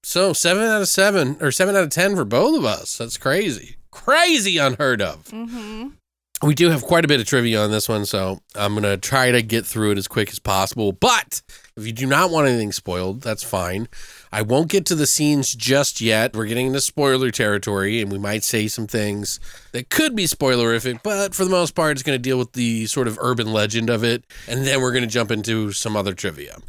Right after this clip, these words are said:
Speaker 2: Okay.
Speaker 1: Okay? If you don't want anything spoiled, here's your warning. So obviously, this is a short, s-, you know, a story about Flushing Gators,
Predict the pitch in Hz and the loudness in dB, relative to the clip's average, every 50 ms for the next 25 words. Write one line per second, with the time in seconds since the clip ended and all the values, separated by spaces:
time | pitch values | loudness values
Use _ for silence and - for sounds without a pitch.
0 | - - 277 - - 370 320 330 - 131 123 120 127 123 - 113 113 120 123 135 | -4 -2 -2 0 2 2 2 2 2 0 0 -2 -4 -6 -8 -4 0 2 4 4
1 | 143 143 143 143 131 - - 127 123 123 123 120 117 117 117 - - _ _ _ | 4 4 2 2 0 -2 0 2 2 4 4 2 0 -2 -8 -16 -20 _ _ _
2 | - 110 107 98 92 101 104 98 95 95 85 71 - - _ _ _ _ _ _ | 0 0 0 2 2 0 0 0 -2 -2 -4 -6 -12 -18 _ _ _ _ _ _
3 | _ _ _ _ _ _ _ _ _ - 139 131 - - 127 202 247 269 254 233 | _ _ _ _ _ _ _ _ _ -2 -2 -2 0 2 2 4 4 2 2 0
4 | 190 170 151 - - 139 127 117 110 113 127 123 135 135 135 - 139 135 135 123 | -2 0 0 -2 -2 0 0 0 0 0 -2 0 0 2 2 2 2 2 2 2
5 | 117 123 123 120 113 - - 139 127 127 104 - - - - - 175 135 113 101 | 2 0 0 0 0 0 0 0 0 0 -2 -4 -6 -6 -4 -4 -2 0 0 -2
6 | 110 127 123 - - - - 160 143 139 135 139 139 131 117 113 110 117 - - | -2 -4 -2 0 0 2 2 4 4 4 4 4 2 2 2 2 2 2 0 2
7 | - 123 117 - - 127 113 110 151 196 202 185 180 180 175 170 160 - | 2 2 2 2 0 -4 -2 2 2 4 4 4 4 2 2 2 0 -2